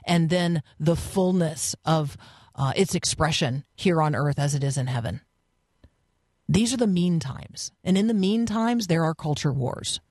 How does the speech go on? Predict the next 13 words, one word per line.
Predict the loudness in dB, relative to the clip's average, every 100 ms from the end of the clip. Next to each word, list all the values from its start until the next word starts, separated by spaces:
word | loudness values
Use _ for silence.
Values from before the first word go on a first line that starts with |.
| _ _ _ _ _ _ _
And | 2 2
culture | 2 0 0 0
wars | 2 2 0 -2 -8 _ _ _ _ -2
have | 2
literally | 4 4 2 0 0 0 2
been | 0 0
killing | 0 2 2 0
people | 0 -2
all | -2 -2 0
along. | -2 -4 -6 -10 -20 _ _ _ _ _ _ _ _ _ _ _ _ _ _ _ _ _ _ _ _ _ _ _ _ _ _ _ _ _ _ _ _ _ _
I-, | 2 2
if | 2 0
you've | 0 2 0 -4